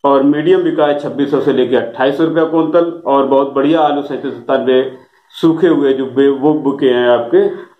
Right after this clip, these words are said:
अट्ठाईस सौ से लेके तीन हज़ार रुपये कुंतल। और अब बात करते हैं बिहार समस्तीपुर की, तो बिहार समस्तीपुर में सी चालीस बिका है आपका अट्ठाईस सौ से लेके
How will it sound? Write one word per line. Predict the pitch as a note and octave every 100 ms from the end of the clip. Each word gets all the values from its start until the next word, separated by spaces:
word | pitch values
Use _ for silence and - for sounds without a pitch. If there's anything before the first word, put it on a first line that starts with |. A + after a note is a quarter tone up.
| C#3+
अट्ठाईस | D3 D#3+ D3 D3+
सौ | C3
से | C3
लेके | A2+ A#2+ G3+
तीन | G#3+ - - D#3+ C#3+
हज़ार | A#2 A2+
रुपये | G#2+ C3 G3 G3 - - _ -
कुंतल। | B2+ G#2+ - - - _ _ _ _ _ _ _ -
और | B2 B2+
अब | - D3+
बात | D3 D3 -
करते | D3 D3 D3
हैं | A#2
बिहार | B2+ A#2 B2+ C#3+ D3+
समस्तीपुर | - C#3 C3 B2+ - D#3 D3+
की, | D3+ D#3+ D#3
तो | D#3+
बिहार | D3 A#2 A#2 C#3 C#3+
समस्तीपुर | - C3+ C#3 F3+ D#3+ D#3
में | D3+
सी | D3 C3+
चालीस | - C3+ C#3+ C3+
बिका | B2+ C3+
है | B2
आपका | B2 A#2+ C3
अट्ठाईस | A#2+ - B2 A#2
सौ | B2
से | A#2+
लेके | A2 A2 A#2 A#2